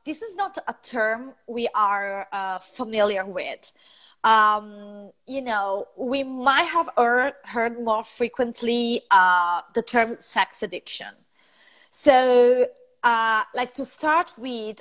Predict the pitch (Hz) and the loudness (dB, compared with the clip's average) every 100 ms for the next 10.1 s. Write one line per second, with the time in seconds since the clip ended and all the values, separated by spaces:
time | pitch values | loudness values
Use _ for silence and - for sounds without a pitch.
0 | - 214 220 262 240 - 285 247 226 214 | -2 2 4 4 2 -4 -4 -2 -2 -2
1 | - 208 202 - - 208 202 202 208 - | -2 -2 -4 -12 -8 -6 -4 -4 -6 -10
2 | - - 254 381 370 330 320 - 320 - | -20 0 4 6 6 4 2 -2 -4 -2
3 | 285 262 - 214 - 254 262 247 - 208 | -6 -6 -10 -10 -2 0 0 -4 -2 -2
4 | 226 415 427 _ _ _ _ _ 254 247 | -2 -10 -20 _ _ _ _ _ 6 6
5 | 233 214 185 208 330 - - - - 247 | 6 0 0 2 0 -4 -12 -12 -8 -6
6 | 247 262 302 311 294 269 269 269 247 233 | -4 -6 -6 -2 -2 -2 -4 -2 0 -4
7 | - 226 208 226 233 214 208 202 233 185 | 0 0 0 -2 -2 4 4 2 -6 -2
8 | 220 - 202 202 - 196 185 196 190 190 | -2 -2 -8 -8 -6 -6 -4 0 2 0
9 | 185 185 _ 208 214 214 - 220 202 185 | -4 -20 _ 2 4 4 0 -4 -4 -6